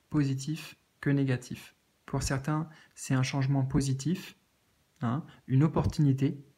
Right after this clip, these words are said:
positive qui s'est présentée à vous. Pour d'autres, c'est, euh,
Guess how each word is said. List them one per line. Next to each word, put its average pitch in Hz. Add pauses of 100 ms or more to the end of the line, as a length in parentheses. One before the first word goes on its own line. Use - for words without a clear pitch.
(140)
positive 147
qui -
s'est 131
présentée 131
à 127
vous. 131 (840)
Pour 139
d'autres, 165 (400)
c'est, 156
euh, 120